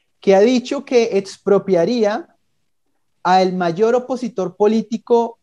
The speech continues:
que tiene actualmente, que es Álvaro Uribe Vélez, que lo expropiaría porque para él es un terrateniente, y que ha dicho numerosas veces que en Colombia no hay verdadera democracia.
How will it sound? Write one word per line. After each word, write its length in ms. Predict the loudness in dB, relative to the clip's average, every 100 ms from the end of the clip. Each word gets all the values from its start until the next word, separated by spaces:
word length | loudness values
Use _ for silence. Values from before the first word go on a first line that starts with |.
| _
que 120 | -4
tiene 260 | 0 0 0
actualmente, 680 | 0 0 0 -2 -4 -6 -2
que 320 | -2 0 0
es 180 | -4 -2
Álvaro 420 | 0 2 0 -2
Uribe 280 | 0 0 0
Vélez, 480 | -2 -4 -6 -10 _ _ _ _ _
que 120 | -4
lo 80 | -2
expropiaría 720 | -4 -6 -4 0 0 2 0
porque 240 | 0 -4 -4
para 220 | -2 0
él 80 | -2
es 140 | -4
un 140 | -8 -6
terrateniente, 840 | -4 -4 -4 -8 -8 -10 -14 -18 _ _ _ -6
y 100 | -4
que 140 | 2
ha 40 | 4
dicho 280 | 4 2 -2
numerosas 500 | 0 2 2 0 2
veces 320 | 0 0 -4
que 80 | -4
en 100 | -2
Colombia 400 | -2 0 -2 -4
no 80 |
hay 80 | -4
verdadera 520 | -6 -4 -2 -2 -2
democracia. 600 | -4 -6 -8 -10 -12 -18